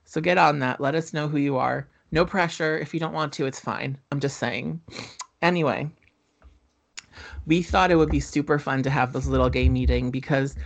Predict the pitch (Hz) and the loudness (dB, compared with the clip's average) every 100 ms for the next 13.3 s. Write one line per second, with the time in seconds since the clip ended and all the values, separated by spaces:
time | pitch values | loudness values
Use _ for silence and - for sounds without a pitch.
0 | - - - _ 151 156 160 160 - 196 | -12 -20 -20 _ 4 4 4 0 -2 0
1 | 190 180 - - 175 180 180 180 175 - | 0 0 -2 -2 0 0 0 0 -2 -8
2 | - - - - _ _ - - 196 220 | -20 -20 -20 -20 _ _ -10 2 4 6
3 | 214 185 170 170 170 165 - - _ _ | 6 6 6 6 4 0 -10 -20 _ _
4 | _ - 151 143 143 135 - 123 127 143 | _ 0 4 4 2 -2 0 0 0 0
5 | 120 131 - 139 139 135 139 139 139 127 | 0 -2 -6 -4 0 2 0 0 0 2
6 | 127 113 117 120 - _ _ _ - - | 2 2 2 -2 -4 _ _ _ -20 -20
7 | - - 139 127 127 127 - - 147 143 | -6 0 4 4 4 0 -2 4 6 6
8 | 139 139 143 _ _ _ - 160 170 170 | 4 2 -2 _ _ _ 2 4 4 4
9 | 160 160 175 160 151 147 156 151 139 139 | 2 2 0 2 2 2 2 6 6 6
10 | 139 139 - 151 139 131 131 131 131 135 | 2 -2 -4 0 4 4 4 4 2 -2
11 | _ _ - - - - 151 143 143 156 | _ _ -20 -14 -8 0 0 0 0 -2
12 | 160 - _ _ _ _ - 139 143 143 | -4 -12 _ _ _ _ -2 2 4 4
13 | 139 143 | 4 0